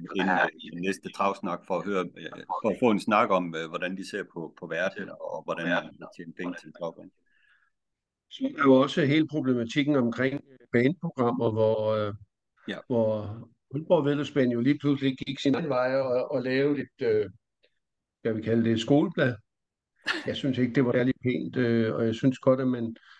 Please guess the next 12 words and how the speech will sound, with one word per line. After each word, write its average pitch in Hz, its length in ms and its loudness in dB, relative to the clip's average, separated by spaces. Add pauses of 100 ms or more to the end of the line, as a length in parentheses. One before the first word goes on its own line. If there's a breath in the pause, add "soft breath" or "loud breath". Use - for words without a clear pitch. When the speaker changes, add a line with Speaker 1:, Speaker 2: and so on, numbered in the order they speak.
(200)
Speaker 2:
skulle - 560 0
have 120 180 0
ventet 151 360 4
ind 131 220 4
til, 127 200 0
at, 113 480 0 (140)
at 120 160 2
man 113 180 6
havde 120 240 4
fået 131 460 4
en, 110 220 -2
øh, 107 260 -2